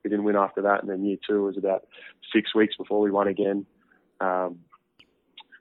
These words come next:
so I didn't take the win for granted by any stretch, um, but kind of felt that even though we had a good finish to last season, there was still that inability to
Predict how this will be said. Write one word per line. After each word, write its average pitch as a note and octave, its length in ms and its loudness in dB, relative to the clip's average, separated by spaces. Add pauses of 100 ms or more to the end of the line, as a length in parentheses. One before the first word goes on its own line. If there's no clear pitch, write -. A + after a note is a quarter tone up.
(140)
so G#2+ 100 6
I A2 60 8
didn't B2 140 4
take A#2 180 4
the G#2+ 60 0
win A#2+ 160 4
for A#2 100 -2
granted G2+ 340 0
by G2 160 -2
any G#2 160 -2
stretch, - 320 -4 (260)
um, F#2+ 440 -6 (140)
but - 140 -6
kind G2+ 160 -2
of F#2 60 -6 (100)
felt G#2 300 2
that G2 180 -2 (2000)
even A#2 280 4
though A2+ 140 8
we G#2+ 100 4
had G#2 120 4
a G#2 60 2
good G2 220 -10
finish G#2 240 -4
to - 80 -4
last G2 360 0
season, F#2+ 440 -8 (360)
there G2 100 -4
was F#2 120 -4 (140)
still G#2 300 0
that G2 260 0 (1300)
inability G#2+ 760 2
to G2 420 0